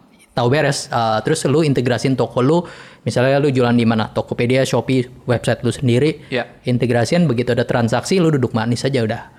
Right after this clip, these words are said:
Speaker 1: nggak usah ngapa-ngapain, barangnya pun sampai ke customer gitu.
Speaker 2: Sadis. Jadi gini, gini nih, gua nggak bayangin ya. Let's say gua kerja kantoran, orderan datang jam satu, gua lagi meeting sama orang. Itu gua nggak perlu jagain.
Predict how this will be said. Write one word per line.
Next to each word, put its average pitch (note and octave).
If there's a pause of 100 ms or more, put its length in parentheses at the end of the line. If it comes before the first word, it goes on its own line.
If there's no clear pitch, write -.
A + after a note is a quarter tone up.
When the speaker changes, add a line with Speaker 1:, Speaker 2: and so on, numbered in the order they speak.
Speaker 1:
nggak A#2
usah A#2
ngapa-ngapain, A#2+ (340)
barangnya A#2
pun E3+
sampai B2
ke A2+
customer A2+
gitu. G#2+ (180)
Speaker 2:
Sadis. F3
Jadi F3+
gini, G#3
gini C#3
nih, A2 (320)
gua D3
nggak D3+
bayangin C3
ya. A2 (500)
Let's C#3+
say F3+
gua F3
kerja C3+
kantoran, A2 (260)
orderan D3
datang C3+
jam C3
satu, B2
gua C#3+
lagi C3
meeting A#2+
sama G#2+
orang. G2
Itu F3+
gua C4+
nggak -
perlu D3
jagain. C#3